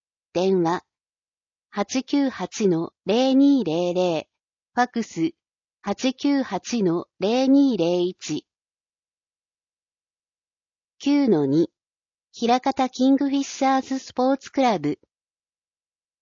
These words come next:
エイチケーエスシー軟式野球メンバー募集。ナイター設備あり。無料体験可。日時など。八月一日から毎週土曜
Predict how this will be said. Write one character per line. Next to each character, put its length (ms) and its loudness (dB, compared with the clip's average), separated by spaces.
エ 140 0
イ 80 -4
チ 160 -18
ケ 240 0
ー 80 0
エ 20 -2
ス 160 -4
シ 480 -4
ー 40 -4
軟 180 2
式 340 -6
野 100 2
球 460 0
メ 200 2
ン 80 4
バ 280 -2
ー 20 -10
募 120 -4
集。 480 -4
ナ 180 0
イ 80 -2
タ 200 0
ー 60 -2
設 320 -4
備 200 -4
あ 60 -4
り。 180 -8
無 80 2
料 260 2
体 300 -2
験 320 -6
可。 300 -6
日 300 0
時 120 -4
な 140 2
ど。 240 -4
八 300 -4
月 260 0
一 300 -4
日 280 -4
か 160 -4
ら 200 -4
毎 240 2
週 380 -4
土 140 2
曜 380 -2